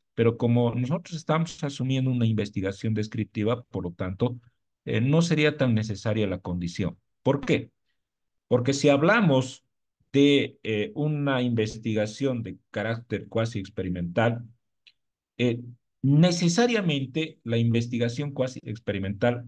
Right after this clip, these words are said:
va a tener dos elementos importantes, ¿no? Un primer elemento que se llama causa y el otro el efecto.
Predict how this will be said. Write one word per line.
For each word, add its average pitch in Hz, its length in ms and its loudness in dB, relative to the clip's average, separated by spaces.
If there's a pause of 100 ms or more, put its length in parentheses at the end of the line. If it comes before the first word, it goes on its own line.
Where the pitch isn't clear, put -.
va 110 220 0
a 135 120 -2
tener 120 360 0
dos 120 400 -2
elementos 117 760 -2
importantes, 117 760 -10
¿no? 117 200 -8 (680)
Un 175 180 2
primer 165 320 2
elemento 143 800 0 (1300)
que 110 100 -8
se 123 140 -6
llama 143 440 -2 (1160)
causa - 480 -2 (1800)
y 127 100 -2
el 127 100 2
otro 175 420 0
el 113 140 -2
efecto. - 380 -8